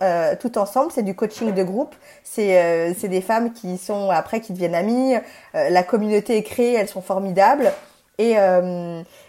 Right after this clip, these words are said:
et du coup, voilà, pendant six mois, je vous accompagne à peaufiner votre projet de négociation. Je vous accompagne, euh, avec, à travers les scripts. Je suis toujours à votre disposition, euh, et cetera. Et après ces six mois-là,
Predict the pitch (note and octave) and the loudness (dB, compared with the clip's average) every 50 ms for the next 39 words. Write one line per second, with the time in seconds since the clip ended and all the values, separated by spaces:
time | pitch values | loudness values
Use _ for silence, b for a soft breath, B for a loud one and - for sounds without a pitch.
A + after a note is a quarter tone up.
0 | b - A3+ G3+ F3+ A3 G#3+ - - D4+ C#4 B3+ A#3 A#3+ C4 C4 C4+ A#3+ G#3+ G#3+ | b -2 -2 -2 0 -2 -4 -4 -4 2 4 6 6 6 4 4 2 0 0 -2
1 | G#3+ - - C4+ B3 C4+ C#4+ D4 - C#4 C#4 A3+ B3 A#3 C4 B3+ B3+ C4+ B3 B3+ | -2 -4 -2 0 4 6 6 6 4 4 2 0 4 4 4 4 4 2 2 4
2 | C4 C4 C4+ B3+ G#3 F3 - - B3+ B3 - - B3+ B3 C4+ A#3 B3 A#3+ B3 - | 4 4 6 4 2 2 2 2 0 0 0 0 -2 0 0 2 0 0 0 -2
3 | - A#3 A3+ A3+ A3 A3+ G#3 F#3 F#3+ F#3+ F#3+ - D#3+ - - - A#3 C4+ E4 F#4 | -2 -2 0 -2 -2 -2 -2 -2 -2 -4 -4 -6 -8 -8 -6 -6 -4 -4 -4 -4
4 | B B B B B B G3 F3+ G3+ A3 A#3 A#3+ A#3 A#3+ C4 A#3 - B3+ B3 B3 | B B B B B B -10 -8 -4 0 2 2 2 2 0 0 4 6 6 6
5 | C4 B3 A3+ G#3 G3+ F#3+ F#3+ F3+ - F3+ F3+ F#3+ F#3+ F#3 F#3+ E3+ - - F3+ F3+ | 6 4 4 4 4 4 4 4 2 2 2 2 2 2 0 -2 -2 -2 -2 -2
6 | E3 F3 F3+ F3 - - - - C#4+ D#4 D#4+ - - G#3+ G3 - - F#3+ - - | -2 -2 -4 -6 -6 -10 -6 -2 -2 0 0 0 -2 -2 -2 -4 -6 -10 -10 -6
7 | F#3 G#3+ G#3+ G#3 F#3+ F#3+ F#3 E3+ F3 - - - F#3+ F3 F3 - - - A3+ A#3 | -4 -2 0 0 0 0 -2 -4 -6 -10 -8 -8 -8 -6 -8 -10 -8 -6 -4 -4
8 | B3 B3 A#3+ G#3 F#3+ B B B B B - F3+ F3+ - - G3 F#3+ - F#3 F3 | -2 0 0 0 0 B B B B B -8 -8 -8 -6 -6 -6 -4 -2 -2 0
9 | G#3 C4 D4+ - - _ - G4 - - D#4+ F4 E4+ - - E4 D#4+ D4+ D4+ - | 0 0 -2 -4 -6 _ -6 -6 0 2 2 2 2 0 2 2 2 2 2 -2
10 | A#3+ A3+ - - G#3 G3+ F#3+ F3+ F#3 A#3 E4 - - | -8 -8 -6 -6 -2 0 0 2 2 2 0 -2 -6